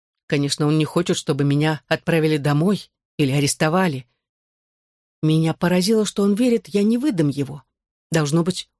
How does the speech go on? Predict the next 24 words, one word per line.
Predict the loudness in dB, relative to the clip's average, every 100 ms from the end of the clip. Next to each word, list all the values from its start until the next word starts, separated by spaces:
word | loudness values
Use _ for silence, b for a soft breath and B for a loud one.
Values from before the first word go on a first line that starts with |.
| _
у | -2
него | 0 -2
стальные | -2 -2 0 0
нервы. | 2 0 -2 -8 -20 _ _ _ _ _ _ _ _ _ _ _ _
Он | -2 -2
встретил | 0 -2 0 2
мой | 2 0
взгляд | -2 -2 -2 -2 _ _ _ _ _ _ _
и | 0
развёл | 2 2 0
руками. | 0 -4 -4 -4 -6 -10 _ _ _ _ _ _ _ _ _ _ _ _
"Выбора | -2 -2 -2 -2
нет", | 0 0 -4 -10 _ _ _ -6
хрипло | -4 -4 -6
сказал | -6 -4 -4 -4
он. | -6 -12 _ _ _ _ _ _ _ _ _ _ _ _ _ _
Я | -4 -4
опустилась | -4 -2 -2 0
на | -2 0
диван | 0 0 2 0
и |
закрыла | 0 -2 -2 -2 0
лицо | 0 -4 -4 -2
руками. | -2 -4 -6 -6 -8